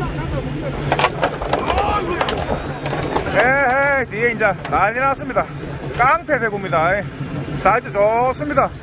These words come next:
야, 마실 때 다 돼가니까 선미 쪽에서도 사이즈가 조금 괜찮은 대구들이 나오네요. 아직까지 랜딩 중이신 우리 이장호 사장님도 사이즈가 괜찮아야 될 건데.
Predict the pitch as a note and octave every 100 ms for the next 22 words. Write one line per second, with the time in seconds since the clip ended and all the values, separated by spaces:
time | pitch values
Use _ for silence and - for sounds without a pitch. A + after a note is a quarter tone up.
0 | - - - - - - - - - C#3+
1 | E3 F#3 F#3 C4 D#4 C4 A3 G3 B3+ B3
2 | B3 G3+ A3+ A3+ B3+ A#3 G3 F3+ F3+ G#3+
3 | G#3+ F3 D#3 D#3 F3 F#3 G#3+ A3 F#3+ C#3+
4 | - - G3+ G3 C#3 C#3+ E3 D3+ A#2 G2
5 | F#2+ - - - - - - - - C#3+
6 | - - - - C#3 D3+ - - D3+ -
7 | - - - - - - A3 B3+ B3+ A3
8 | G#3 B3 C#4 B3 A#3+ G3+ G3 D#3 D#3 E3
9 | E3 A3+ F#3+ E3+ E3+ D3+ E3+ G#3 G3 D3+
10 | C#3 G#3 A3 A3+ E3 C#3+ C3+ C3 C3+